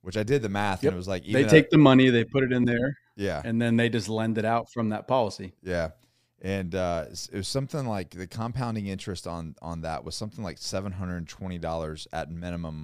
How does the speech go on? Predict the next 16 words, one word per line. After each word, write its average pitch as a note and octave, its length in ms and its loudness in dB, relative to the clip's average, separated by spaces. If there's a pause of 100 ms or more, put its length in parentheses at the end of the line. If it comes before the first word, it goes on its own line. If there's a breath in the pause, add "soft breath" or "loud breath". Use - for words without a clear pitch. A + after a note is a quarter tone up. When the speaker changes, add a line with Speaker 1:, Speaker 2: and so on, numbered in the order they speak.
Speaker 1:
month. - 320 -14 (200)
<laughs> - 200 -20
That's - 280 -8
what E3 140 -2
Wells A#2 240 -2
Fargo F2+ 360 -6
was D#2+ 180 -10
making. D#2+ 380 -12 (640)
It G2 60 -10
was, F2+ 200 -6
it F2+ 220 -6
was E2+ 140 -8
insane. D#2 480 -6
Anyways, F2+ 500 -4 (640)
um, F#2 540 0 (720)
but A#2 300 2